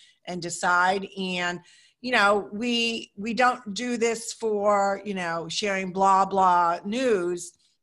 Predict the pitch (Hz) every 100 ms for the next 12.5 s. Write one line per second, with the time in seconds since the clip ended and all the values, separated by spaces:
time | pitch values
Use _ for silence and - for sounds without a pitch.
0 | _ 196 196 185 208 - 226 208 196 196
1 | 247 240 170 165 156 160 170 139 185 -
2 | 185 175 185 208 185 - 180 175 180 -
3 | 214 226 262 226 185 175 160 160 151 -
4 | _ _ _ _ _ _ _ _ - 202
5 | 226 240 226 202 220 226 - 214 233 233
6 | 208 190 185 175 - _ _ _ 185 196
7 | 175 180 - 185 196 185 190 185 202 196
8 | 175 _ - 226 381 403 269 262 226 202
9 | 190 196 240 233 247 - 240 226 233 -
10 | 240 220 214 240 240 180 196 185 214 190
11 | 285 381 214 160 151 175 180 226 233 180
12 | 185 180 165 185